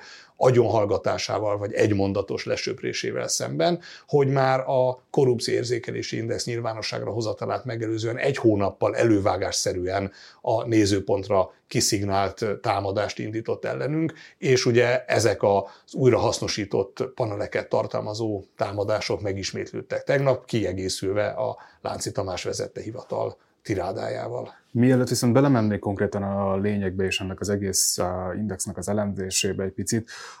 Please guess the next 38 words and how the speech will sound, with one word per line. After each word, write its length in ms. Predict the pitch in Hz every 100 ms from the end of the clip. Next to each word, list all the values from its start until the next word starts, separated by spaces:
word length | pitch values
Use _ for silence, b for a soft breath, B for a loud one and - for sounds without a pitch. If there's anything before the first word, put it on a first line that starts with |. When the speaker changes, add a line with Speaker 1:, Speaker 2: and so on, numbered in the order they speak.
| - _
Speaker 2:
á, 260 | 110 104 104 -
szeretnék 380 | - 139 131
arra 120 | 110 104
viszont 220 | 98 104
visszakérdezni, 460 | 107 101 104 95
hogy 80 | 101
azt 200 | 107 -
mondtad, 220 | 110 101
hogy 100 | 98
a 60 | 95
korrupcióból 920 | 104 113 104 - 104 95 85 95 92 -
politikai 480 | 101 95 95 92
tényező 400 | 92 90 92 92
lesz. 260 | 92 87 - _
Ez, 380 | - 104 104 107
á, 300 | 120 117 113
nem 160 | 120 131
meglepő, 360 | 151 123 117 117
tehát 160 | 107
ezt 160 | 107 -
én 100 | 123
is 120 | 104
látom, 320 | 101 95 104
csak 160 | 107 104
éppenséggel 480 | - 104 - 101 101
a 60 |
korábbi 380 | 104 127 120 107
években 420 | 110 113 107 107
ez 100 | 107
szinte 260 | - 107 110
topozszerű 640 | - 120 90 - 98 98
volt, 240 | 98 104 -
főleg 240 | 107 104
a 40 |
kétezer-huszonkettes 1080 | 98 101 - 95 90 98 95 90 90 87 -
országgyűlési 600 | 101 98 92 92 95 -
választások 580 | 101 95 92 87 - -
körül, 300 | 123 135 135